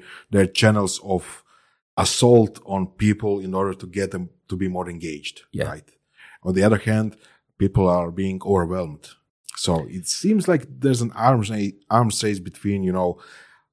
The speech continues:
Speaker 1: the, the, the, the, the increasing number of brands competing for the same number of people.
Speaker 2: Yeah, it is an arms race. And, uh, it's also called the race to the bottom of the brainstem, right?
Speaker 1: Cool name.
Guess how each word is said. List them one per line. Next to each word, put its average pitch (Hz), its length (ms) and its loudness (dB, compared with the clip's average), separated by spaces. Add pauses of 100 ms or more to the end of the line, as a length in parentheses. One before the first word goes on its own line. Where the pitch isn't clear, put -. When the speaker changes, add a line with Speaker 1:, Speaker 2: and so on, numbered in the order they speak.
(160)
Speaker 1:
the, 92 240 4
the, 87 240 -2
the, 87 200 -6
the, 87 140 -16
the 85 380 -8 (400)
increasing 120 440 4
number 104 340 2
of - 320 -8
brands 110 340 2
competing 95 440 -8
for 90 120 -8
the 90 80 -4
same 92 180 -8
number 90 220 -8
of - 100 -14
people. - 300 -16
Speaker 2:
Yeah, 64 200 -2
it 78 100 -8
is 87 140 -2
an 85 80 -4
arms 71 260 -4
race. 73 400 -6 (160)
And, 76 520 -4 (180)
uh, 73 160 0
it's - 220 -4
also 90 260 0
called 76 480 -8
the 80 100 -4
race 78 240 0
to - 60 -10
the 80 80 -12
bottom 78 300 -6
of 73 80 -8
the - 60 -18
brainstem, 85 600 -4 (420)
right? 69 300 0
Speaker 1:
Cool 90 220 6
name. 85 240 -2